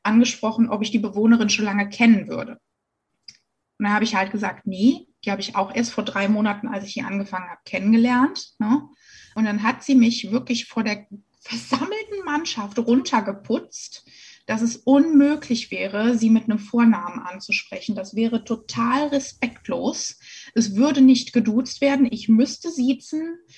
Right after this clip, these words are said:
Wenn das die Leitung mitbekommen würde, wäre das direkt ein Abmahnungsgrund. Das wäre das Allerletzte. Das sollte ich mir mal zu Herzen nehmen. Und ich habe da gesessen. Ich war so geschockt in dem Moment, dass ich sie nur mit Ja und Amen absegnen konnte.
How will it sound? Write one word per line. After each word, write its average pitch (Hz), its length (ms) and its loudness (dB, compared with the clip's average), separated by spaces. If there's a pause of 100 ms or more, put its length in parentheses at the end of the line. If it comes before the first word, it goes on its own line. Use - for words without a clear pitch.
(220)
Wenn 233 300 4
das 233 180 0
die 226 120 -2
Leitung 214 500 4
mitbekommen 233 560 6
würde, 247 220 2
wäre 220 240 -2
das 208 180 -6
direkt - 480 -6
ein 415 80 -8
Abmahnungsgrund. 262 1300 4 (340)
Das 214 220 -4
wäre 233 140 2
das 226 200 -6
Allerletzte. 254 640 0
Das 220 140 -4
sollte 254 220 2
ich 240 100 -2
mir 226 80 8
mal 208 160 2
zu 208 100 -8
Herzen 220 460 2
nehmen. 247 460 6 (340)
Und 262 300 6
ich 233 180 -2
habe 233 120 -4
da 214 120 -2
gesessen. 214 360 -6
Ich - 160 -14
war - 340 -4 (640)
so 233 200 -6
geschockt - 400 -2
in 254 80 6
dem 233 100 8
Moment, 220 360 4
dass 214 100 0
ich 226 140 0
sie 214 120 2
nur 240 140 8
mit 233 220 6
Ja 196 180 2
und 233 260 4
Amen 214 320 6
absegnen 196 680 -6
konnte. 202 560 -4